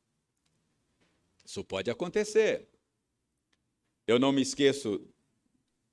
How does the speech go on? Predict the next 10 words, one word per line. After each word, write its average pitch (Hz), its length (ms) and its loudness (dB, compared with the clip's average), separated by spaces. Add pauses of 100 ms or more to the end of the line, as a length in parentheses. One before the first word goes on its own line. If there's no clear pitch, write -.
(480)
de 123 140 0
um 120 80 0
caso 117 420 -4
que 120 140 -6
um 113 80 -4
colega 117 480 0
me 120 140 -4
contou. 101 680 -4 (760)
Assistência 151 1500 0 (200)
pastoral 123 1000 0